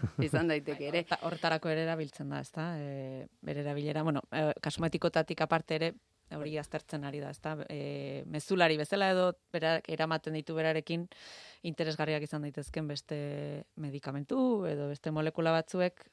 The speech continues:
Speaker 2: ba, toki desberdinetan da horrekin ari, bai egia da, e, desente egiten dela, ez? Ikerkuntza momentu hontan, edo, bueno, ja ora-, orain dela denbora bat. Baina, bueno, kosmetikan, ba, bueno, pentsatzen dut ere krema, e, barruan jarriko dituztela intereseko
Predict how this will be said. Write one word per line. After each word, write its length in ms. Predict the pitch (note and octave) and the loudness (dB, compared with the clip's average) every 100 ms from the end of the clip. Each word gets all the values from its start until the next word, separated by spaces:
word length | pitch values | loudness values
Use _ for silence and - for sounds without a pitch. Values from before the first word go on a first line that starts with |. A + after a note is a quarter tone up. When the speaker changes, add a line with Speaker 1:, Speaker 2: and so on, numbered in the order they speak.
| - | -12
Speaker 2:
ba, 560 | D#3 C#3 C3 A#2+ A2+ - | -8 -4 -4 -4 -6 -6
toki 240 | D3 D#3 | -6 -4
desberdinetan 540 | C#3+ C#3+ C#3 C3+ D3 C#3+ | -4 -6 -6 -6 -6 -6
da 80 | |
horrekin 320 | C#3 C#3 D#3 D3 | -6 -6 -6 -4
ari, 200 | C#3+ - - | -6 -8 -4
bai 180 | D3 C#3+ | -2 0
egia 220 | D3+ D3 | 0 2
da, 120 | D#3 - - - | 2 0 -8 -8
e, 380 | D3 C3+ C3+ C3 | -6 -4 -6 -6
desente 360 | C3 D#3+ D3 | -6 -6 -4
egiten 280 | C#3+ C#3+ D3 | -4 -4 -6
dela, 260 | C#3+ C#3 C#3 | -4 -4 -6
ez? 140 | E3 | -6
Ikerkuntza 640 | D3 D3+ D3 D#3 - D#3+ D#3+ D#3 - _ _ | -6 -6 -8 -10 -2 -2 -2 -6 -12 _ _
momentu 320 | D3+ D3 D3 | -6 -6 -4
hontan, 240 | D3 F3 G3 | 0 2 4
edo, 200 | E3 D3+ | 4 2
bueno, 260 | D#3 C#3 - C#3 | 2 -2 -6 -2
ja 160 | D3+ D3+ | 0 2
ora-, 180 | D3+ D3 | 0 -2
orain 200 | D#3 D#3 | 0 2
dela 160 | E3 D#3 | 4 4
denbora 260 | D3+ E3 C#3+ | 4 2 0
bat. 200 | C#3 - - - - - | -6 -10 -20 -20 -20 -12
Baina, 100 | D3 | -4
bueno, 140 | D3+ D3 | -2 -2
kosmetikan, 800 | C#3 D#3+ D3+ D#3 D#3 D#3 D#3 - | -4 -4 -4 0 0 0 -4 -6
ba, 180 | - C#3+ | -4 -2
bueno, 220 | D3 D3+ - - | -2 -4 -10 -14
pentsatzen 380 | - C#3 C#3 D#3 | -8 -6 -4 -2
dut 100 | D3 | 0
ere 140 | D3 D3+ | 0 -2
krema, 360 | - D3+ D3 D3+ | -4 -4 -2 -6
e, 320 | D#3+ D3+ D3 C#3+ | -6 -4 -6 -6
barruan 400 | - D3 E3 D#3+ D#3 | -4 0 2 2 2
jarriko 280 | D3+ D3+ | -2 -2
dituztela 500 | D3+ D3 D3+ - D#3+ - | -2 -2 -4 -2 -2 -2
intereseko 720 | D#3 D3 D#3 D3 D3+ - D#3 | -6 -4 -4 -4 -4 -2 -2